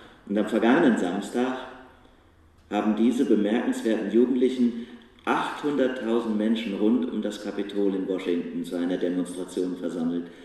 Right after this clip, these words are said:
Satellitenaufnahmen zeigen, dass das durchaus eine realistische Zahl sein kann. Wahnsinn. Wer weiß, was dann noch in Bewegung gerät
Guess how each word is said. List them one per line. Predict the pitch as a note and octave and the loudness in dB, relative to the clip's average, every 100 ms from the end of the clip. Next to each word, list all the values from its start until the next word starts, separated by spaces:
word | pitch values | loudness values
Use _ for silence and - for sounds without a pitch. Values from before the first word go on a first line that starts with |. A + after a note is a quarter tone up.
| - - - _ _ | -20 -20 -20 _ _
Satellitenaufnahmen | - A2 A2 - B2 G2+ A2+ A#2+ A2 G#2+ | 0 4 6 6 4 2 2 2 2 2
zeigen, | G#2+ G#2+ A#2+ C3+ | 0 0 0 2
dass | A2+ - | 0 0
das | G#2 G2 - | -2 -2 2
durchaus | D3+ E3+ - A#2 B2+ B2 G#2 | 4 4 2 -2 -2 -2 -4
eine | G#2 G2+ | -2 0
realistische | G2+ F#2+ A#2 - A2 D2+ | 0 2 0 -2 -6 -8
Zahl | - G2 F2+ F2 | -10 -6 -4 -4
sein | E2 E2+ | -2 -2
kann. | E2 E2 E2 - - _ - | -2 -4 -4 -10 -20 _ -10
Wahnsinn. | E2 E2 E2 E2 E2 E2 - - _ _ - | -6 -6 -6 -8 -8 -12 -18 -20 _ _ -8
Wer | E2+ | -6
weiß, | E2+ F#2 - - - - - | -4 -4 -6 -10 -18 -16 -12
was | E2+ | -8
dann | F2+ F2+ | -4 -2
noch | F2+ | -2
in | F2 | -2
Bewegung | E2+ E2 F2+ G2 F2+ | 0 2 2 2 -2
gerät | - E2 F2 - | -2 0 0 -2